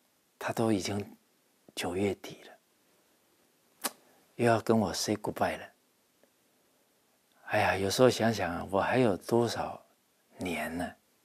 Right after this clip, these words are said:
啊，还有多少个月？还有多少天呢？哎呀，我极乐世界的护照办得怎么样？<laughs> 嗯，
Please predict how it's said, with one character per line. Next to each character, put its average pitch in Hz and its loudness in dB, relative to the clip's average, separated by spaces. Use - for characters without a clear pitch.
啊， - -4
还 - 0
有 120 0
多 135 2
少 85 -2
个 - -12
月？ 95 -4
还 - 2
有 123 6
多 117 4
少 101 0
天 92 -4
呢？ 80 -6
哎 113 -2
呀， 101 2
我 98 0
极 113 0
乐 127 8
世 127 2
界 127 10
的 113 10
护 123 2
照 113 8
办 113 4
得 104 4
怎 87 -6
么 85 0
样？ 101 2
<laughs> 135 2
嗯， 90 -4